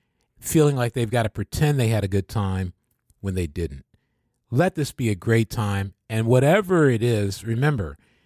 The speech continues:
it's not about the turkey. It's not about the ham. It's not about the kimchi. It's not about the Korean barbecue. It's not about whether your football team won or lost.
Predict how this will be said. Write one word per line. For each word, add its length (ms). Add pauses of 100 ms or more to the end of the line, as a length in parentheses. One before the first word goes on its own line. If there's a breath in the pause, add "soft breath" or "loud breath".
(160)
it's 180
not 240
about 220
the 80
turkey. 480
It's 140
not 180
about 240
the 100
ham. 400
It's 160
not 160
about 200
the 100
kimchi. 600
It's 160
not 120
about 200
the 80
Korean 320
barbecue. 540
It's 180
not 160
about 240
whether 160
your 140
football 340
team 280
won 180
or 80
lost. 480